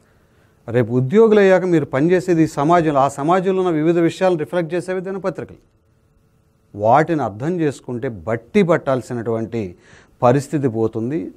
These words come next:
ఉత్తేజంతో, కొత్తదనంతో, వినూత్నతో ఆలోచనలన్నీ కూడా వికసిస్తూ ఉంటాయి మీలో. ఎప్పటికప్పుడు ఫ్రెష్‌నెస్ వస్తుంటుంది మైండ్కి,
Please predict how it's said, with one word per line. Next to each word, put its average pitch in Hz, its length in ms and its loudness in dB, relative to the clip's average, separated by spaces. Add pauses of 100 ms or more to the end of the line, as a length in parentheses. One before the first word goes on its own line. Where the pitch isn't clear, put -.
ఉత్తేజంతో, 139 880 2
కొత్తదనంతో, 139 1000 2
వినూత్నతో 147 960 0
ఆలోచనలన్నీ 139 960 -2
కూడా 117 540 0 (600)
వికసిస్తూ 143 580 -4
ఉంటాయి 98 340 -4
మీలో. - 280 -18 (500)
ఎప్పటికప్పుడు 175 600 0
ఫ్రెష్‌నెస్ 139 500 -10
వస్తుంటుంది 104 420 -12
మైండ్కి, 98 380 -16